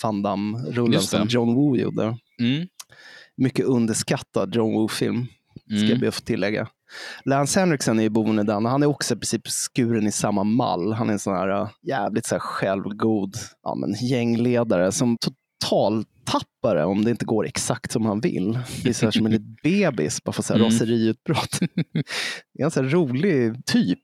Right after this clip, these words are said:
Speaker 1: Så här.
Speaker 2: Ja, det är det.
Speaker 1: Tacksam skurk. Fan, vi är ute och flaxar idag. Svårt att hålla mig till ämnet.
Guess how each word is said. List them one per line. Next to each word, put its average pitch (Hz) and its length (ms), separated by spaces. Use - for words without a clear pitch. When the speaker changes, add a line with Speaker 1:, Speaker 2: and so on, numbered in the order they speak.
Speaker 1:
Så - 140
här. 90 180
Speaker 2:
Ja, 104 260
det 131 100
är 101 120
det. 85 100
Speaker 1:
Tacksam 101 320
skurk. - 540
Fan, 165 180
vi 123 60
är 120 60
ute 113 160
och 110 60
flaxar - 480
idag. 143 460
Svårt 175 280
att 170 60
hålla 147 180
mig 151 120
till 127 100
ämnet. 127 420